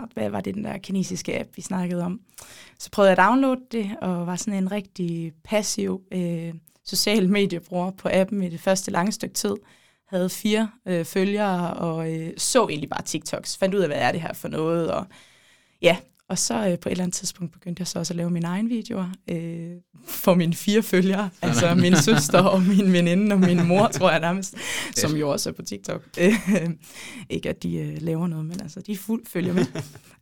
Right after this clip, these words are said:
Speaker 1: Øh, og så på et tidspunkt, så, øh, det var i tyve enogtyve, maj, så, øh, begyndte jeg at lave nogle videoer, hvor jeg snakkede.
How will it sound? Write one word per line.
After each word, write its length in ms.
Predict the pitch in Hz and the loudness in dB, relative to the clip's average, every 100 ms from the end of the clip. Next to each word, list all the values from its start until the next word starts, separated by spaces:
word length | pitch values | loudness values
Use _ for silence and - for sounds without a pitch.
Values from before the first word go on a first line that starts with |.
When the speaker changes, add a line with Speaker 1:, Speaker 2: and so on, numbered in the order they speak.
| - | -2
Speaker 1:
Øh, 500 | 175 165 160 165 180 - | 0 2 2 0 -2 0
og 100 | 208 | 2
så 120 | 277 | 2
på 120 | 247 | 0
et 80 | 190 | -2
tidspunkt, 480 | - 214 - 190 185 | -2 -4 -4 -6 -4
så, 140 | - | -4
øh, 260 | 214 190 170 165 165 165 165 185 _ - | -4 -4 -4 -6 -8 -10 -14 -18 _ -6
det 80 | 190 | -4
var 40 | |
i 60 | 180 | -2
tyve 260 | - 180 | -2 0
enogtyve, 540 | 269 240 190 208 196 185 | 2 2 0 -6 -6 -4
maj, 300 | 196 185 - - _ _ _ _ _ | 0 0 0 -10 _ _ _ _ _
så, 200 | - - 202 | -4 2 2
øh, 60 | 180 | 2
begyndte 260 | 185 202 190 | 0 0 0
jeg 40 | |
at 60 | 180 | 0
lave 100 | 196 | 0
nogle 160 | 190 | 0
videoer, 320 | 220 170 185 | 0 -2 -4
hvor 160 | 175 175 | -4 -4
jeg 220 | 165 165 147 | -4 -6 -6
snakkede. 600 | - 180 170 254 247 | 0 4 4 4 -2